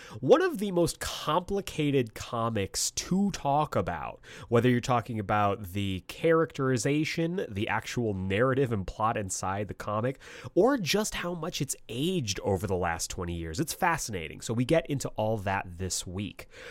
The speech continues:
Uh, this past week has been really interesting as well. Uh, some interesting things, some not so interesting things. Uh, first off, Superman and Lois has officially been renewed for a season four, which I'm over the moon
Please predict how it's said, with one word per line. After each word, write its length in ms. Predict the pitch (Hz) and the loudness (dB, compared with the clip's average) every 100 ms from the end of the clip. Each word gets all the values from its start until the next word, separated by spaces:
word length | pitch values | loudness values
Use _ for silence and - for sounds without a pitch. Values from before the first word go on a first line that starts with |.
| - | -6
Uh, 120 | 147 156 | 0 0
this 160 | 196 | 0
past 320 | - 285 285 | 0 -2 -2
week 160 | 294 269 | -4 -2
has 100 | 233 | -2
been 320 | 180 233 196 | -2 -2 -2
really 280 | 202 214 214 | 0 0 -2
interesting 720 | - 151 147 170 - 175 156 | -2 -2 0 0 0 -2 -2
as 180 | 135 123 | -4 -2
well. 500 | 113 113 127 151 190 - - - | 0 2 4 4 2 -4 -10 2
Uh, 280 | 113 113 | 6 6
some 340 | 117 - 147 151 | 6 4 2 2
interesting 440 | 202 208 202 208 | 0 2 2 0
things, 400 | 185 202 190 190 | -2 -2 0 -2
some 120 | - 92 | -6 -4
not 220 | 127 165 | -4 -2
so 140 | 170 | -2
interesting 360 | 170 165 - 170 | -2 -4 -6 -6
things. 480 | - 165 165 165 - - - | 0 0 0 -4 -8 -16 -6
Uh, 160 | - 117 113 117 - | 2 6 6 4 6
first 300 | 240 233 220 | 6 8 6
off, 340 | 185 135 - | 6 4 0
Superman 520 | - 233 254 240 240 | -2 0 2 4 4
and 100 | 240 | 4
Lois 460 | 254 269 160 - - | 4 6 4 2 0
has 160 | 190 | 0
officially 360 | 208 226 214 208 | 0 -4 -2 -2
been 200 | 190 196 | -2 0
renewed 340 | 196 196 202 | 0 0 -2
for 100 | 185 | 0
a 60 | 185 | 2
season 320 | 190 185 185 | 4 2 2
four, 300 | 170 185 160 | 4 6 8
which 160 | 131 170 | 6 4
I'm 180 | 165 160 | 2 4
over 220 | 185 175 | 4 4
the 80 | 170 | 4
moon 320 | 170 180 | 6 4